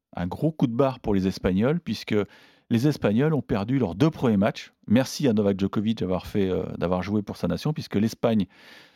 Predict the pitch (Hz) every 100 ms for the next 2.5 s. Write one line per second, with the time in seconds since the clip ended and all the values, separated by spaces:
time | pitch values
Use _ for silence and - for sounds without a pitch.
0 | - 95 90 90 - 101 127 123 127 110
1 | 180 190 - - 113 110 104 98 - -
2 | 101 - 120 110